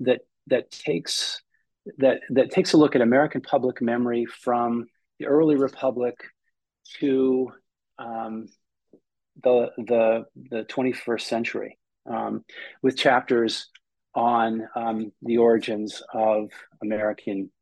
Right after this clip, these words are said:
museums, um, and the, the ways that, that objects work to construct American identity and, um, national unity, national identity, and, and contest them as well. Um,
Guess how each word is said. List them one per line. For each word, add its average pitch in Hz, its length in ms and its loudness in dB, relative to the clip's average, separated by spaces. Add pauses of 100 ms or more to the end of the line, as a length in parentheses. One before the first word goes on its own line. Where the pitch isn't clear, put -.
(100)
museums, 113 920 -2
um, 101 440 -6 (480)
and 104 600 4 (380)
the, 113 200 -2
the 120 80 2
ways 117 360 6
that, 107 220 2 (140)
that 107 200 -6
objects 117 580 -2
work 117 360 -4
to 113 180 -8
construct - 720 -2 (300)
American 110 440 0
identity 104 720 -2
and, 107 640 -6 (320)
um, 107 240 -4
national 110 440 0
unity, 110 420 2
national 104 420 -4
identity, 95 460 -4
and, 113 160 -4
and 131 180 0
contest - 420 -2
them 110 160 0
as 107 160 -4
well. 139 440 0 (400)
Um, 113 260 -2